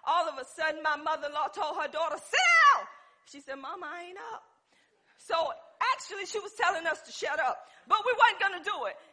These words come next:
You know why we weren't gonna do it? Because we know that greater is he that's in us than he that's in any storm.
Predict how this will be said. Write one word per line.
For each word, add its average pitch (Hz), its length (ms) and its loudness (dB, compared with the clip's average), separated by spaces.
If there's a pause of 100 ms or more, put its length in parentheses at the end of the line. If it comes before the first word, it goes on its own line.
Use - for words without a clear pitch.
(100)
You 381 140 -4
know 480 120 -2
why 440 180 6
we 440 80 -2
weren't 403 200 0
gonna 392 180 -6
do 427 220 -4
it? 330 80 -2
Because 359 380 2
we 403 540 -2
know 339 260 4
that 285 260 -4
greater 494 760 4 (600)
is 277 100 -12
he 294 340 -10 (1000)
that's - 240 4
in 440 160 2 (180)
us - 280 -2
than 370 180 -2
he 523 260 6
that's 339 220 2
in 381 60 -2
any 453 340 0
storm. 370 560 2